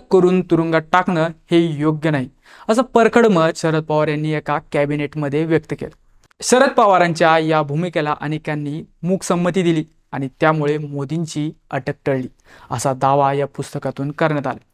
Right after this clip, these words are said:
मोदींनी या उपकाराचं स्मरण पुढं किती ठेवलं, असा सवालही राऊत या पुस्तकातून करताना दिसतात. अमित शहा हे एका खून प्रकरणात आरोपी होते. त्यानंतर त्यांना तडीपारही केलं गेलं होतं.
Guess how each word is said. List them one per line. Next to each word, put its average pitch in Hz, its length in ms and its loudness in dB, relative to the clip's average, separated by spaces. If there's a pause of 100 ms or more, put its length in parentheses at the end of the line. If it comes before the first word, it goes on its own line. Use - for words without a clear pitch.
(320)
मोदींनी 170 600 2
या 143 280 -2 (120)
उपकाराचं 160 680 -4
स्मरण 143 380 -6
पुढं 139 220 -4 (100)
किती 160 180 0
ठेवलं, 185 360 2 (240)
असा 139 220 -6
सवालही 160 580 0 (220)
राऊत 135 280 -6
या 139 80 -4
पुस्तकातून 147 640 -8
करताना 143 480 -6
दिसतात. - 300 -10 (440)
अमित 185 220 4
शहा 180 320 2 (160)
हे 165 60 6
एका 160 240 4 (120)
खून 190 200 0
प्रकरणात 156 540 0 (100)
आरोपी 151 320 0
होते. 147 280 0 (220)
त्यानंतर 196 400 2
त्यांना 196 380 0 (140)
तडीपारही 170 640 0
केलं 160 360 -2
गेलं 143 160 -4
होतं. 131 200 -10